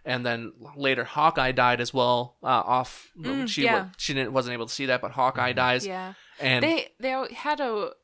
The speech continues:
Speaker 2: interesting kind of flirtation.
Speaker 1: Yeah.
Speaker 2: Um, like, he would always hit on her, and he, she'd be like, you know, "Step up to the plate, dude," and he'd always be like,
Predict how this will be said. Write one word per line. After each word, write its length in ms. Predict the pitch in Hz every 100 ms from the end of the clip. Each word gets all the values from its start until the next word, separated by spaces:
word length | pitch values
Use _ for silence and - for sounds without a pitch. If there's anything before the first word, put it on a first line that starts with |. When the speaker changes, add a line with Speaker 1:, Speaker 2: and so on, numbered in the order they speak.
| _
Speaker 2:
interesting 500 | 220 220 226 - 190
kind 180 | 190 180
of 100 | 170
flirtation. 840 | - 170 - 156 170 165 165 175 -
Speaker 1:
Yeah. 300 | 214 240 131 -
Speaker 2:
Um, 380 | 185 180 170 160
like, 200 | 180 180
he 180 | - 214
would 140 | 185 175
always 320 | 175 175 175
hit 140 | 170
on 180 | 165 180
her, 360 | 196 180 180 -
and 180 | 180 175
he, 200 | 185 165 -
she'd 360 | 190 - 170 170
be 140 | 175
like, 560 | 156 143 139 90 _ - _ _ _ _
you 160 | 214 185
know, 300 | 147 92 98 85 180
"Step 420 | - - 208 196
up 160 | 190 -
to 100 | 214
the 120 | 175
plate, 480 | 180 185 202 - 180
dude," 340 | 175 165 170 180
and 100 | 185
he'd 160 | 185
always 280 | 160 139 170
be 100 | 175
like, 300 | 151 120